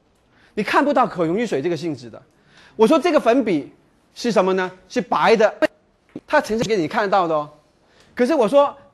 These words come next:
这个粉笔是可碎的，你看到吗？没有看到。可是它有没有这个性质？它有啊。什么叫做它是可碎的？我捶它，它就会断呢，我压它，它就会变粉呢，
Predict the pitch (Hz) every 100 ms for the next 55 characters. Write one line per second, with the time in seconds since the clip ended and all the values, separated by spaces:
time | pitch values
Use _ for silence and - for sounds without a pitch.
0 | _ 349 285 269 214 247 202 - 202 -
1 | 147 147 - 247 165 135 - _ _ _
2 | _ _ _ _ _ _ _ _ _ _
3 | _ _ _ - 175 247 220 196 165 151
4 | _ _ _ _ _ _ _ 175 151 151
5 | 131 123 - _ _ _ _ - 247 285
6 | 285 214 220 214 202 147 143 143 _ _
7 | _ _ _ _ - 330 233 165 143 156
8 | 160 - _ _ _ _ _ _ _ -
9 | 247 302 294 254 226 285 226 196 151 233
10 | 185 143 - _ _ _ _ _ _ _
11 | _ 160 151 - 165 190 202 190 190 175
12 | 165 - 185 143 135 - _ _ _ _
13 | _ - 175 196 226 214 214 202 185 185
14 | 190 - 147 120 139